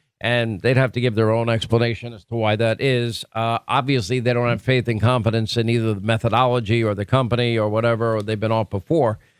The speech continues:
Uh, in the case of people that I mentioned,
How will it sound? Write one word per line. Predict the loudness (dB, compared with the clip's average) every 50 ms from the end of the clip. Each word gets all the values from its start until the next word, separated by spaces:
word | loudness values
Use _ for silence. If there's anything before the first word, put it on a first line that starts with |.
| _ _ _ _ _
Uh, | -2 0 2 2 2 0 0 0
in | 0 0
the | 0
case | 0 0 0 2 2 0 0
of | -2 0
people | 0 0 0 0 0 0
that | 2 2 2
I | 2 0
mentioned, | 2 0 0 0 0 0 -2 -2 0 0 -2 -4 -4 -4 -6